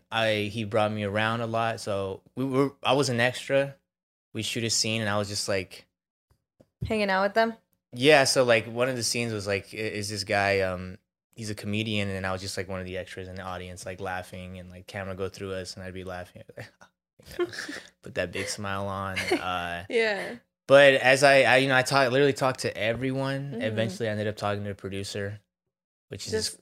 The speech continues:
Speaker 1: this cool guy.
Speaker 3: Yeah.
Speaker 1: His name's Ryan Blewett.
Speaker 3: Mm.
Speaker 1: And, uh, I met him, and I just told him, like, "Dude, I, I wanna be a production assistant." I graduated, like, a year ago.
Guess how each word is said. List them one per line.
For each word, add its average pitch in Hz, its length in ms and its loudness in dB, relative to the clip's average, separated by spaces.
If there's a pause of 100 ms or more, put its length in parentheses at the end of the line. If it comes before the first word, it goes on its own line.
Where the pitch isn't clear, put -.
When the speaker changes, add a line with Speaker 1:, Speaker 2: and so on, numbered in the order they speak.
(140)
Speaker 1:
this 107 200 -6
cool 101 220 -6
guy. 95 320 -2
Speaker 3:
Yeah. 92 180 -6
Speaker 1:
His 98 160 -10
name's 92 360 -12 (500)
Ryan 95 320 -6
Blewett. 95 360 -6 (180)
Speaker 3:
Mm. 190 420 -12 (220)
Speaker 1:
And, 90 380 -6
uh, 85 360 -4 (960)
I 101 100 -2
met 104 220 0
him, 113 160 -2
and 98 100 -4
I 95 80 -6
just 92 160 -8
told 104 120 -4
him, 95 40 -6
like, 90 120 -6
"Dude, 104 140 -4
I, 92 180 -2
I 90 100 -4
wanna 98 240 -6
be 92 220 -8
a 90 300 -6 (280)
production 117 480 2
assistant." 95 480 -10
I 95 100 -10
graduated, 101 600 -2
like, 92 160 -6
a 98 40 -8
year 98 260 -2
ago. 92 420 -4